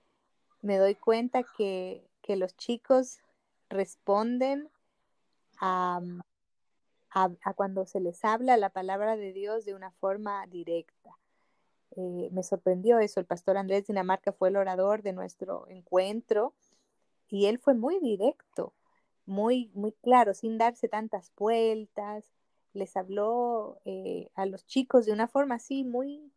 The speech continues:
muy transparente. Y creo que esa es otra cualidad de los adolescentes y de los niños, la transparencia. Y cuando tú les hablas con, con transparencia, ellos responden bien,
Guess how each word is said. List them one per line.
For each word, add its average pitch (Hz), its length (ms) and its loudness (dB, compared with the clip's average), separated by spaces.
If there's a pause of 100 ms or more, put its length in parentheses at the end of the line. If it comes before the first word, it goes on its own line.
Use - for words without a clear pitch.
muy 226 240 -2
transparente. 233 1080 0 (640)
Y 202 80 -10
creo 233 240 6
que 233 80 6
esa 247 160 4
es 247 80 0
otra 233 300 2
cualidad 190 460 2
de 190 100 2
los 185 200 -8
adolescentes 185 640 -6
y 190 40 -6
de 180 80 -6
los 175 160 -8
niños, 180 220 -6
la 185 140 -2
transparencia. 175 720 -8
Y - 20 -14
cuando 180 320 -10
tú 262 240 -2 (360)
les 180 240 -2
hablas 240 300 4
con, 180 300 -6
con 185 260 -8
transparencia, 220 960 -2 (640)
ellos 220 460 4
responden 214 920 2
bien, 196 400 4